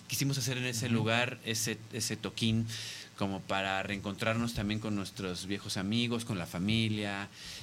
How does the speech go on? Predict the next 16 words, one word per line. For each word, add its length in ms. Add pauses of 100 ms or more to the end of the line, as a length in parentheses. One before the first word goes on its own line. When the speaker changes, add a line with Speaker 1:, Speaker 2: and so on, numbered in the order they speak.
(100)
Speaker 1:
nuestros 400
fans 320
que 220
hemos 280
tem-, 60
Speaker 2:
Me 140
imagino 360
Speaker 1:
empezado 20
Speaker 2:
que 40
va 60
a 20
Speaker 1:
a 40
Speaker 2:
ser 100
un 60
Speaker 1:
tener. 160
Speaker 2:
poco 100